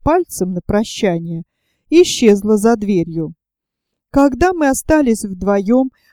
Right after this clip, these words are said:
моя новая покровительница подняла мою голову и, держа мое лицо своими нежными руками, проговорила тихим, в душу вливающимся голосом: "Я не могу верить, девочка,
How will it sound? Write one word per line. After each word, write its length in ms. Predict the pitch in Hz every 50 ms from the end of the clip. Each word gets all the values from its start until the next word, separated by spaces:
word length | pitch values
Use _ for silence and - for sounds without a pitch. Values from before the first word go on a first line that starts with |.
| _ -
моя 340 | 226 233 233 240 269 269 269
новая 380 | 262 269 269 254 254 254 247 -
покровительница 1080 | - 262 - - 285 285 294 294 330 359 - - - 233 208 196 190 - - - 208 -
подняла 420 | - 233 226 202 233 269 302 320 330
мою 300 | 320 302 277 277 269 247
голову 640 | 202 185 208 240 254 262 247 240 220 240 240 240 - _ _ _ _ _ -
и, 160 | 233 240 247
держа 520 | 202 208 247 254 226 208 202 254 269 277
мое 360 | 254 240 233 226 220 247 254
лицо 560 | 240 220 214 208 - - - - 226 233 240 233
своими 580 | - - 226 208 208 214 233 240 247 233 226
нежными 680 | 208 202 208 220 240 254 240 208 - 214 202 190 190
руками, 680 | 196 196 214 226 - - 294 311 302 277 233 175 165 - _ _ _ _ _ - - -
проговорила 840 | 254 247 269 233 262 254 247 254 254 254 277 311 320 285 220 180 185
тихим, 600 | - - - 269 285 302 294 - - 285 269 247
в 140 | 214 208 185
душу 460 | 175 202 269 302 294 - - 285 254
вливающимся 1000 | 233 214 208 214 190 196 220 240 254 240 233 - - - 240 233 - - - 247
голосом: 720 | 208 190 226 226 214 190 170 175 - - - 180 160 170 - _ _ _ _ _ _ _ _ _ _ _ _ _ _ -
"Я 300 | 226 202 240 294 330 349
не 140 | 349 349 330
могу 420 | 320 311 311 302 - 311 320 320
верить, 540 | 294 294 311 330 311 254 208 196 - - -
девочка, 720 | 185 175 208 262 262 220 196 190 - - - - 160 156